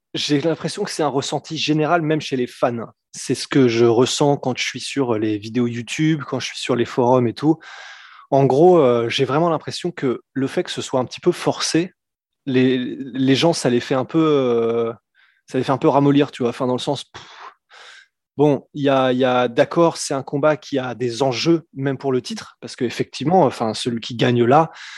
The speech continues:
comme c'est un combat qui est, euh, qui a une grosse couverture médiatique, bon, bah, celui qui gagne ici, comme en plus ils sont bien classés les deux,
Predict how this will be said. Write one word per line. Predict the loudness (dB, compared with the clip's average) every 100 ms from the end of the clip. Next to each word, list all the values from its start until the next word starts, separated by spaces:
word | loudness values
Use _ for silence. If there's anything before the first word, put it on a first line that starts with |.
| -18 -20 -18 0
comme | 2
c'est | 2 -2
un | 0
combat | 2 4 4
qui | 2 2 4
est, | 4
euh, | 4 0
qui | 0
a |
une | 0 0
grosse | -4 -4 -2 -2
couverture | -4 -4 -4 -4
médiatique, | -6 -4 -6 -6 -10 -10 -6
bon, | -2
bah, | -2
celui | 0 0 0
qui | -4
gagne | -4 -4 -4
ici, | -8 -8 -4 -2
comme | -2 -2
en |
plus | -4 -6 -8
ils |
sont | -14 -8
bien | -8
classés | -6 -6 -2
les | -2
deux, | 4 6 6 2